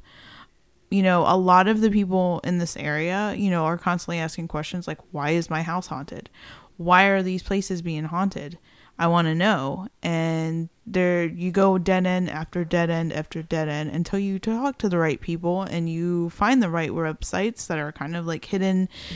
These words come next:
and talk to the right people about the history, and you find out, oh, there's unsolved murders in this area. Like, Piney Green, uh, you know,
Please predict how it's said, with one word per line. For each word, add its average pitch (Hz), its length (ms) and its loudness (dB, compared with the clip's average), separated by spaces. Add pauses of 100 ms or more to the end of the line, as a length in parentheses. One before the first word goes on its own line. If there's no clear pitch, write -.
(280)
and 170 600 -2
talk 262 240 6
to 254 100 2
the 214 60 4
right 185 180 4
people 180 200 2
about 175 140 2
the 170 80 -2
history, 180 500 -2
and 175 100 -4
you 170 60 -4
find 208 280 -4
out, 254 300 0
oh, 285 580 0
there's 175 280 -2
unsolved 180 480 -2
murders 170 560 -4
in 160 120 -6
this 147 180 -6
area. - 460 -8 (1500)
Like, 165 540 0
Piney 247 360 6
Green, 254 580 2 (920)
uh, 247 460 8
you 208 160 2
know, 220 420 0